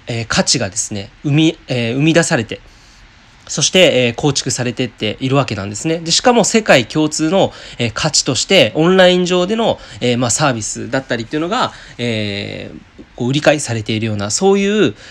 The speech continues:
うー、土壌ができたっていうことで、まさにそのお金っていうのは、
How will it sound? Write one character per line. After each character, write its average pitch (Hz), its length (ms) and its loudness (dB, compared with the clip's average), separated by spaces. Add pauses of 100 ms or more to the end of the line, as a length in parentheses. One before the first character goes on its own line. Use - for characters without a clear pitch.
(100)
う 131 60 -2
ー、 120 320 2
土 127 100 2
壌 160 200 6
が 156 100 6
で 143 100 2
き - 80 -16
た 98 120 -6
っ - 60 -16 (140)
て 139 100 0
い 135 40 4
う 131 100 2
こ 135 120 -2
と 127 120 -2
で、 113 300 0 (220)
ま 220 120 4
さ 202 160 2
に 117 80 0
そ 113 140 -6
の 107 160 -4
お 160 80 0
金 302 300 2
っ - 20 0
て - 300 -4
い 269 60 4
う 262 60 2
の 135 100 2
は、 110 220 2